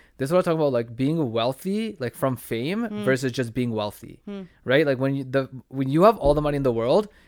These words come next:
Speaker 1: and no one's eyes are on you,
Speaker 2: Hmm.
Speaker 1: then you're, f-, who cares? N-, like, that's what your enjoyment is.
Speaker 2: Yeah.
Speaker 1: But when you have all the money in the world and, like, you have, like, it's because you're famous and you did it through, like, a, you know, some
Speaker 2: Yeah.
Speaker 1: sort, you're a celebrity or something,
Speaker 2: Yeah.
Speaker 1: or s-,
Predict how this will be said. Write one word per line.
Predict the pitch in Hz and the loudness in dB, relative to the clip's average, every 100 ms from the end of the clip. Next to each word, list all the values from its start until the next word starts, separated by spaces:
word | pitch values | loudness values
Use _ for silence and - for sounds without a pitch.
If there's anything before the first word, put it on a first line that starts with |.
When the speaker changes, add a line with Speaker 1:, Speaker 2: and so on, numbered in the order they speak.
| - | -8
Speaker 1:
and | 123 131 | -2 2
no | 127 | 6
one's | 151 196 190 | 8 8 6
eyes | 117 117 135 | 2 0 2
are | 175 | 0
on | 180 202 | 0 0
you, | 240 285 269 | -2 -4 -6
Speaker 2:
Hmm. | 214 208 185 - | -6 -6 -10 -2
Speaker 1:
then | 120 147 147 143 | 6 6 6 0
you're, | 120 123 151 | -4 2 2
f-, | 151 - 123 | 2 -4 -2
who | 147 | -2
cares? | 165 160 123 107 | 2 2 2 -2
N-, | 120 - | -8 -6
like, | 123 117 | -4 -4
that's | 123 123 143 156 | -2 2 2 2
what | 139 127 | -2 -2
your | 127 | 0
enjoyment | 120 113 113 107 | -2 -2 -4 -6
is. | 101 - - - | -10 -14 -16 -8
Speaker 2:
Yeah. | 190 170 | -6 0
Speaker 1:
But | 131 | 4
when | 151 | 6
you | |
have | 185 | 6
all | 180 | 6
the | 170 | 4
money | 165 | 2
in | |
the | 156 | 2
world | 139 147 | 4 4
and, | 139 | 4
like, | 127 123 | 0 -2
you | 131 | 2
have, | 135 127 | 4 4
like, | 117 113 - | 2 -2 -6
it's | 120 | -4
because | 123 131 123 | -4 -2 -2
you're | 120 120 | -2 -2
famous | 110 120 117 135 139 | -2 -2 -2 0 0
and | 123 117 | -2 -4
you | 113 | -4
did | 117 | -4
it | 117 | -4
through, | 120 113 | -6 -6
like, | 110 | -6
a, | 107 104 | -10 -12
you | 113 | -12
know, | 110 107 | -10 -12
some | - | -16
Speaker 2:
Yeah. | 196 190 | -10 -6
Speaker 1:
sort, | 175 113 | -6 -4
you're | 117 | -4
a | |
celebrity | - 120 110 113 127 | -4 -4 -4 -2 -2
or | 135 | -2
something, | 139 147 175 196 | -2 -4 -4 -4
Speaker 2:
Yeah. | 196 185 180 | -6 -10 -10
Speaker 1:
or | 113 | -10
s-, | - | -10